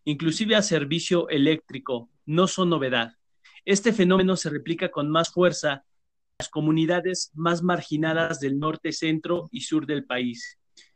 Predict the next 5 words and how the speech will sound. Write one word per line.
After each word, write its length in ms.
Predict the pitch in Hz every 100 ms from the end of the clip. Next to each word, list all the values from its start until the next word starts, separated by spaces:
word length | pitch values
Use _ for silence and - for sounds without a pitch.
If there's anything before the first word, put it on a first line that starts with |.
| _ -
Medios 340 | 185 240 233
informativos 840 | 202 - 156 160 156 196 151 147 -
como 180 | 139 135
Animal 340 | 139 156 160
Político 720 | 185 185 185 147 127 147 156